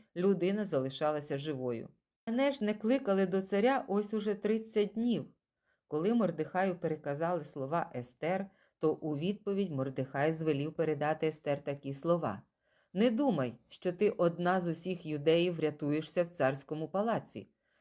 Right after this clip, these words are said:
Адже якщо ти в такий час промовчиш, то порятунок і допомога юдеям прийдуть з іншого місця, а ти й родина твого батька загинете.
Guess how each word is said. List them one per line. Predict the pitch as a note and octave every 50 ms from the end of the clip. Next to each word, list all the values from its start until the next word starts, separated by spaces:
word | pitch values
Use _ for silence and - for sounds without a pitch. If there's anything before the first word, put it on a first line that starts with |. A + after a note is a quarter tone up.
| _ _ _
Адже | - F3+ G3 G3 F#3+ F#3+ G#3 A3
якщо | G#3+ G#3 G#3+ - - C4 C4+
ти | C4+ A#3+
в | A3
такий | A3 G#3+ G3+ G3+ - G#3 G#3 G3+
час | - - G#3 G#3 G#3 G#3
промовчиш, | - - E3 E3 D#3+ F3+ A3 A#3 G#3 - - C#3 A#2 - - _ _ _ _ _
то | - F3+ F3
порятунок | F3+ F#3+ F#3 F#3+ F#3+ F#3+ - B3 C4 C4 C4+ C4+ - -
і | - G#3 G#3
допомога | F#3 F#3+ F#3 F#3 - E3 D#3 D#3 D#3 E3+ F3 G3
юдеям | G3 F3+ D3+ C#3+ C#3+ D#3 D#3 E3 F3 F#3+ G3 G3 - _ _ _ _
прийдуть | - E3+ F#3 A3+ A#3 G3+ G3 A#3 G#3
з | G3 G3 G#3+
іншого | C4+ C4+ A#3 F#3 - - D#3 D3 D#3 D3+
місця, | D#3+ E3 D3 C3+ - - - - A2+ A2 - _ _ _ _ _
а | - D3+ D3 C#3+
ти | C#3+ - B3 B3+ C4+
й | B3
родина | G3 F3 D#3+ D3+ E3 D#3 D3 C#3
твого | C#3 - D#3 D3+ C#3+ E3 D#3
батька | D#3 E3 C#3 B2+ - - - A#2 - - _ _ -
загинете. | C#3+ C#3+ E3+ G3+ G#3+ A#3 C4+ B3+ E3+ B2+ A#2+ - - G#2 -